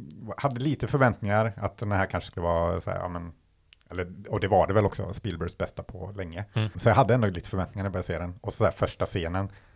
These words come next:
Speaker 1: står han där storrökt och spelar så här jättedåligt, det här barnet. Och jag bara,
Speaker 2: <laughs>
Speaker 1: "Åh, nej."
Speaker 2: <laughs> Okej.
Speaker 1: Och då var det
Speaker 2: Ja.
Speaker 1: tur då att inte Spielberg hade kommit upp innan, <laughs> för då hade det varit ännu så här, "Åh, nej."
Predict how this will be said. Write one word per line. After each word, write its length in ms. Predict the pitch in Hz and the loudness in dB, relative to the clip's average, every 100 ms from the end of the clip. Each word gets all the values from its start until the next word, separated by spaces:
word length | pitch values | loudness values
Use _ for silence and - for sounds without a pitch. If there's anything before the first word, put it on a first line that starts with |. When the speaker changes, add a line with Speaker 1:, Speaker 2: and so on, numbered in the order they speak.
| - - | -20 -20
Speaker 1:
står 360 | - - 107 95 | -10 0 4 4
han 80 | 92 | 4
där 120 | 87 | 0
storrökt 540 | - 98 90 92 - | -2 -6 -4 -4 -6
och 100 | - | -10
spelar 300 | - 98 85 | -6 -4 -4
så 100 | 87 | -4
här 80 | 98 | -4
jättedåligt, 640 | 92 - 87 87 95 - 92 | -4 -6 -6 -6 -6 -8 -4
det 60 | |
här 160 | 87 87 | -4 -4
barnet. 500 | 101 98 87 101 - | -4 2 2 2 -4
Och 60 | 101 | -2
jag 80 | |
bara, 280 | - - 156 | 2 2 2
Speaker 2:
<laughs> 40 | 117 | 4
Speaker 1:
"Åh, 140 | 104 | 4
nej." 440 | 92 90 101 87 78 - | 4 2 2 2 2 2
Speaker 2:
<laughs> 680 | 226 269 180 113 - - 104 | 10 10 10 6 4 2 0
Okej. 340 | 107 85 82 - | -2 -4 -6 6
Speaker 1:
Och 120 | 117 | 10
då 60 | 131 | 12
var 100 | 135 | 12
det 60 | |
Speaker 2:
Ja. 80 | 123 | 12
Speaker 1:
tur 160 | 117 151 | 10 10
då 80 | 120 | 10
att 100 | - | 8
inte 160 | 95 110 | 4 2
Spielberg 360 | - 95 92 | 2 6 10
hade 120 | 107 | 10
kommit 280 | - 131 110 | 10 8 6
upp 180 | 92 - | 0 2
innan, 220 | 107 104 | 0 0
<laughs> 180 | - 147 | 0 2
för 320 | 123 135 156 | 6 6 6
då 60 | 131 | 6
hade 120 | 135 | 6
det 80 | 117 | 6
varit 200 | 120 - | 4 4
ännu 260 | 120 101 113 | 4 2 2
så 80 | 113 | 2
här, 180 | 95 90 - - 107 | 2 0 -4 0 4
"Åh, 100 | 101 107 120 | 6 4 2
nej." 380 | 147 143 135 113 | 2 2 2 -2